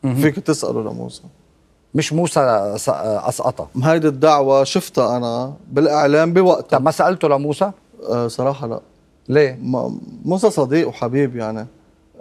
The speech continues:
Speaker 2: و-،
Speaker 1: لا، أنا ما بدي
Speaker 2: بس
Speaker 1: أخلفك بينك وبين
Speaker 2: ما
Speaker 1: موسى،
Speaker 2: لا، لا،
Speaker 1: بس
Speaker 2: ما،
Speaker 1: إنه
Speaker 2: ما وصلت.
Speaker 1: بس هو إنه منشوف في شي غريب، يعني دعوة موجودة.
Speaker 2: موسى، موسى، الكابتن موسى بوقتها اعتبر حاله يمكن،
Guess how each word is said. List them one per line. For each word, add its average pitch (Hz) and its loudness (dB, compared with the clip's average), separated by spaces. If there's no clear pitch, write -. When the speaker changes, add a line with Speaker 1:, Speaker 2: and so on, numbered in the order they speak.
Speaker 2:
و-، 127 0
Speaker 1:
لا، 135 4
أنا 143 2
ما 135 6
بدي 160 2
Speaker 2:
بس - 4
Speaker 1:
أخلفك 165 0
بينك 147 2
وبين 131 2
Speaker 2:
ما 135 4
Speaker 1:
موسى، 151 6
Speaker 2:
لا، 180 8
لا، 185 6
Speaker 1:
بس 156 2
Speaker 2:
ما، - 4
Speaker 1:
إنه 165 6
Speaker 2:
ما 185 8
وصلت. 214 4
Speaker 1:
بس 135 0
هو 196 4
إنه 147 4
منشوف 147 2
في 233 -2
شي 226 2
غريب، 175 2
يعني 113 0
دعوة 185 6
موجودة. 160 4
Speaker 2:
موسى، 139 0
موسى، 120 -2
الكابتن 127 -2
موسى 110 -8
بوقتها 127 0
اعتبر 143 0
حاله 135 -2
يمكن، 120 -4